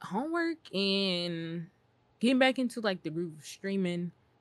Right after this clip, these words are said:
and then also getting ready to start working,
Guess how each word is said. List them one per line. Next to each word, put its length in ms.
and 120
then 140
also 380
getting 280
ready 380
to 100
start 240
working, 480